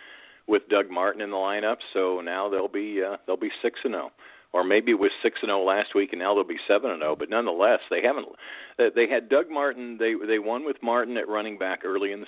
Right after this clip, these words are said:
season. Then he went down with the injury. Ever since he's been back, they're undefeated. So I'm gonna go ahead and stick with the Tampa Bay Buccaneers. You don't wanna stand in front of a team that's on a roll like this, especially when they're getting seven points. I know, and, and Dallas is maybe a little bit,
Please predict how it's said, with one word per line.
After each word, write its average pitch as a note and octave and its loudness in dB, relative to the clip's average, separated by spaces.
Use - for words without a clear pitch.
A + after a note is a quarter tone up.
season. E2+ -8
Then F2+ -6
he F#2+ -6
went F2+ -8
down F2+ -6
with G2+ -10
the F#2 -4
injury. D#2+ -10
Ever G2 -4
since A2 -4
he's A2+ -2
been G2+ -2
back, F2+ 4
they're D#2+ 2
undefeated. F#2+ 0
So E2+ 4
I'm E2+ 2
gonna F#2+ 0
go G2+ 6
ahead G#2 4
and G#2 -8
stick - 0
with G#2+ 0
the - -20
Tampa G#2 0
Bay A2 4
Buccaneers. A2 0
You - 0
don't G#2+ 0
wanna D3 -2
stand A#2+ -2
in G2 -2
front A2+ -2
of B2 -6
a E2+ -6
team B2+ -6
that's D#2+ -8
on G2 -2
a E2 -2
roll A2 4
like D2+ -2
this, D#2+ -8
especially G2 -2
when F#2+ -4
they're F2+ 2
getting G2 2
seven F#2 2
points. C#3 -2
I F2 -6
know, G#2 -2
and, G2 -2
and F#2+ -6
Dallas G#2+ 0
is F#2+ -6
maybe A2+ 0
a G2+ 4
little C3 4
bit, C3+ 2